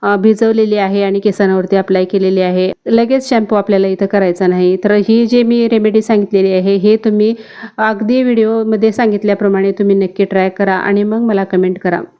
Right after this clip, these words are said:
आपल्या केसांचं कोणतंही नुकसान न होता आपल्या केसांना फायदाच होणार आहे आणि आपले केस सुंदर असे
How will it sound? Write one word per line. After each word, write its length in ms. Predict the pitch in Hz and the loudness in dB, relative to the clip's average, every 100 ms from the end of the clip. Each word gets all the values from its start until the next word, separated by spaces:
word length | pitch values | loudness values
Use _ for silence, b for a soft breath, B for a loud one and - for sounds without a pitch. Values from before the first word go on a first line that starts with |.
| _ _ _ _ _ _ b b b - | _ _ _ _ _ _ b b b -8
आपल्या 220 | 226 269 | -2 0
केसांचं 420 | 277 262 277 254 | 0 0 0 -2
कोणतंही 460 | 262 254 233 233 233 | -2 -2 0 2 2
नुकसान 420 | 226 220 214 202 | 0 -2 0 0
न 80 | 208 | 0
होता 640 | 196 190 185 185 190 190 - | 0 0 -2 0 -2 -2 -6
आपल्या 220 | 196 202 196 | -6 -2 -2
केसांना 400 | 196 196 190 196 | -2 0 0 0
फायदाच 380 | - 190 185 196 | -2 0 -2 -2
होणार 260 | 196 185 175 | -2 0 0
आहे 280 | 175 180 180 | 0 -2 -2
आणि 280 | 185 190 | -2 0
आपले 220 | 185 196 190 | 0 -2 -2
केस 360 | 202 196 196 | 0 0 -2
सुंदर 340 | 208 196 208 202 | -4 -2 0 -2
असे 340 | 196 196 | 0 -2